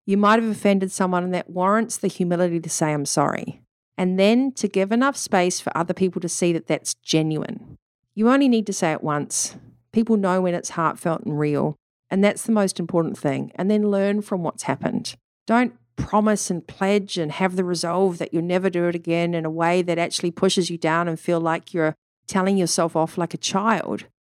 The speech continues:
but rather look at that behavior and say, "Why did I react like that? How did I get pushed to that point? What were the triggers that made me act in a way that I wasn't proud of?"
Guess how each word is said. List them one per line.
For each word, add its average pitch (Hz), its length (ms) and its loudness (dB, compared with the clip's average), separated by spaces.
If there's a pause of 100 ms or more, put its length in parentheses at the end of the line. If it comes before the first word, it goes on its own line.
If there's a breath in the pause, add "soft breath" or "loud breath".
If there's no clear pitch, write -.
(120)
but 247 160 0
rather 254 280 2
look 247 280 2
at - 140 -2
that 175 360 -2
behavior 180 480 0
and 180 100 -4
say, 190 140 -2
"Why 208 220 0
did 302 160 -2
I 226 80 2
react 196 460 -2
like - 200 -6
that? - 320 -4 (300)
How 247 200 4
did 277 140 0
I 262 100 0
get 220 280 -6
pushed - 320 0
to 196 80 0
that 180 220 -4
point? - 460 -2 (340)
What 247 180 0
were 277 100 0
the 233 120 0
triggers 208 880 -2 (360)
that 202 160 -2
made 208 300 2
me 190 180 0
act 180 240 -2
in 175 60 -4
a 170 60 -2
way 165 240 0
that 160 120 -2
I 156 120 2
wasn't 147 280 -2
proud 139 300 -2
of?" - 360 -4